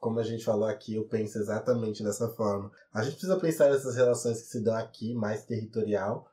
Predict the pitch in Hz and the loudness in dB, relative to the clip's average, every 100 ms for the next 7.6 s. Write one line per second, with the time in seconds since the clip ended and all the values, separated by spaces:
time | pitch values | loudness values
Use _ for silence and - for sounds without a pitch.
0 | _ 117 104 104 107 95 98 104 104 - | _ 0 0 -2 -4 -2 2 0 -2 -8
1 | 104 92 90 117 120 107 95 98 90 92 | -6 -6 -4 -2 -2 -2 -4 -10 -14 -14
2 | 95 98 92 95 95 101 98 98 98 92 | -8 -6 -6 -6 -4 -4 -4 -6 -8 -8
3 | _ _ - 95 92 92 - 104 92 95 | _ _ -8 -6 -4 -4 -4 -4 -4 -6
4 | 95 92 - - - 95 92 95 135 143 | -8 -10 -8 -8 -6 -8 -8 2 4 4
5 | 151 - 127 127 120 120 127 120 127 127 | 2 2 6 6 6 0 0 -2 -2 -2
6 | 117 - 147 156 139 139 147 143 139 139 | -4 -2 2 4 6 6 4 2 2 4
7 | 139 117 87 80 - | 2 0 -2 -4 -14